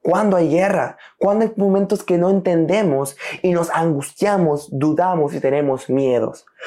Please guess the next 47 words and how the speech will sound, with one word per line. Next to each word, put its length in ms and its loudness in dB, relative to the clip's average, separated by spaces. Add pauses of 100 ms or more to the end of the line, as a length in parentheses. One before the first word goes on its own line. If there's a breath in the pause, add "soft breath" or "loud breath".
(240 loud breath)
Cuando 200 2
las 100 2
cosas 240 0
escapan 440 0
de 40 2
nuestras 380 -2
manos 360 -2
y 120 -2
sentimos 400 0
que 80 -4
no 100 2
tenemos 220 0
el 80 -2
control, 500 -2 (380)
buscamos 760 0 (160)
ayuda 380 2
de 60 2
Dios 260 0
inmediatamente, 800 0 (200 loud breath)
pensando 520 0
que 120 0
Dios 320 2
va 100 0
a 20 -4
hacer 180 0
un 160 2
milagro 720 0 (560)
porque 320 0
simplemente 540 0
se 100 0
lo 60 4
estamos 300 -2
pidiendo 480 0
o 80 -2
porque 200 0
simplemente 540 0 (220 loud breath)
frotamos 460 0
la 100 4
lámpara 500 0
y, 60 2
bueno, 200 0
son 200 -2
tres 120 0
deseos 320 0
que 80 -2
tenemos, 360 -2
¿no? 260 -6